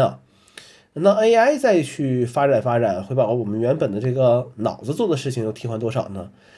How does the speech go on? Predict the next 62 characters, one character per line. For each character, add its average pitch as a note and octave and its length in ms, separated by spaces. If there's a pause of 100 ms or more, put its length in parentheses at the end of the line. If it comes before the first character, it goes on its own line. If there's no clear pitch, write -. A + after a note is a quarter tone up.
(240)
？A F#3 180
I G3 140
之 G3 140
上 F#3+ 200
的 C3 100
人 G#2+ 360
来 G#2+ 200
创 B2+ 300
造 B2+ 180
和 A#2 140
发 B2+ 180
展 G#2+ 120
这 G#2 80
个 G#2+ 60
世 B2 160
界 A#2+ 260
，A B2 120
I C3+ 140
之 C#3 120
下 C#3 240
的 A2 100
人 G2 200
就 A2 140
混 B2+ 180
吃 B2 140
等 B2 180
死， C3 100
提 G#2 160
供 A2 120
能 G#2 100
量 A#2 140
来 G2 140
源。 A2 260 (640)
呃， G#2 640 (100)
也 C#3 180
许 F#3+ 160
我 C#3 160
们 A#2 160
以 A2 60
后 G#2+ 140
就 A#2 80
变 A#2+ 180
成， G#2+ 400
真 D3+ 120
的 E3+ 60
就 D3 120
变 C3 120
成 A2+ 140
《黑 B2+ 100
客 C3+ 120
帝 C3 120
国》 G#2+ 200
里 B2 80
面 F#2+ 140
这 G2 120
个， G2 300 (140)
这 A2 100
个 G2 60
一 F#2+ 100
样 G#2+ 280
了 - 240
啊。 F2 140